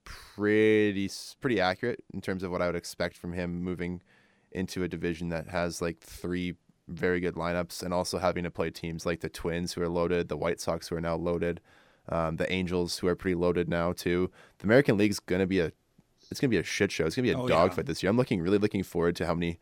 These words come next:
Speaker 1: <laughs> home runs these teams are gonna hit. Um, but I think Ryu's definitely, yeah, he's definitely gonna see some drop off, but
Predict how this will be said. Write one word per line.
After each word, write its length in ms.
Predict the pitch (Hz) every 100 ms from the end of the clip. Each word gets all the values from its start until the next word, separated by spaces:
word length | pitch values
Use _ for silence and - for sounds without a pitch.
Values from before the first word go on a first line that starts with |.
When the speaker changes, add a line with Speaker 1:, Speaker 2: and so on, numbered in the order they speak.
| -
Speaker 1:
<laughs> 180 | - -
home 200 | - 107 101
runs 320 | 92 117 -
these 160 | 113 -
teams 260 | 117 107
are 60 | 113
gonna 220 | 117 117
hit. 200 | 127 135 - - - -
Um, 580 | 98 98 92 92 92 87 - 87
but 80 | 117
I 80 | 127
think 260 | - 156
Ryu's 320 | 156 117 113 98
definitely, 380 | - 117 120 -
yeah, 100 | 139
he's 100 | 113
definitely 200 | 175 175
gonna 60 |
see 120 | -
some 140 | 127 95
drop 280 | 95 90 -
off, 240 | 123 - - 85
but 220 | - 101